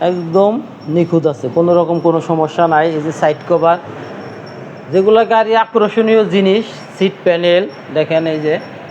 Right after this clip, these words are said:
সব ফ্রেশ আছে, কোনো রকম কোনো সমস্যা নাই।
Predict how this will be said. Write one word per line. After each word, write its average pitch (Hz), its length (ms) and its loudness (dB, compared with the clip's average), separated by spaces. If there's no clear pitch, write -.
সব 247 260 2
ফ্রেশ 165 300 0
আছে, 123 200 -4
কোনো 185 220 0
রকম 190 240 0
কোনো 185 140 2
সমস্যা 165 480 -2
নাই। 139 140 4